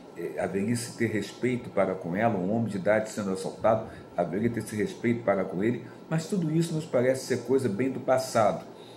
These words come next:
porque a perversidade, a iniquidade, a malícia, a maldade, ela tem imperado. A Bíblia Sagrada nos mostra que no final dos tempos,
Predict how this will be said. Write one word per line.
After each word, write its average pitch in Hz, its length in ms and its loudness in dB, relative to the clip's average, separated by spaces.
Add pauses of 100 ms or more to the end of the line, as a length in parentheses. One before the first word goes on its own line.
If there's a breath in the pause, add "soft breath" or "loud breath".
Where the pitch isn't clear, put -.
(140 loud breath)
porque 110 160 -4
a 120 60 6
perversidade, 127 920 4
a - 20 2
iniquidade, 117 720 2
a 107 60 4
malícia, 110 580 0
a 101 40 0
maldade, 92 500 2 (320 loud breath)
ela 110 140 2
tem 123 180 0
imperado. 104 580 4
A 110 60 6
Bíblia 180 320 0
Sagrada 139 500 0
nos 120 120 -2
mostra 117 380 -2 (340 loud breath)
que - 60 -14
no 127 100 0
final 117 240 4
dos - 220 -4
tempos, 127 420 0